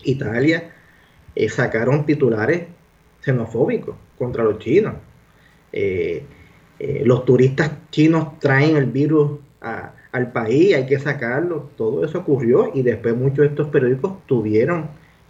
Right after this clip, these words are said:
que pedir disculpas. Eh, primero en Europa y después también eso llegó a América, empezando por el presidente Trump.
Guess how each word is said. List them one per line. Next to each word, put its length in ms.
que 120
pedir 300
disculpas. 640
Eh, 300
primero 380
en 80
Europa 600
y 120
después 320
también 340
eso 460
llegó 240
a 40
América, 600
empezando 960
por 160
el 80
presidente 600
Trump. 320